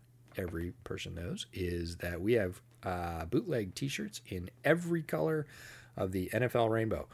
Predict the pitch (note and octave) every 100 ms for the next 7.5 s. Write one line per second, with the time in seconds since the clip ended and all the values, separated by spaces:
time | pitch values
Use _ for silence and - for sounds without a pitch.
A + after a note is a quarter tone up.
0 | - - - - E2+ E2+ E2 E2 E2+ -
1 | G#2+ B2 C3 C#3+ C3+ B2 C#3 - C3 B2+
2 | A#2 A#2+ A#2 A2+ A#2+ A#2 F#2+ G2+ G#2 G2+
3 | - G#2+ G2 - G#2+ G2+ F#2+ - F#2 F2
4 | E2+ E2+ D#2+ D#2 F#2 - F2 D#2 G2 C#3
5 | C#3+ C3+ - - F#2+ F#2 F2 - F2 A#2
6 | G2 F2+ C#3+ D3+ C#3+ C#3 B2+ - D#3 D3
7 | C3+ - D3+ D3 C#3+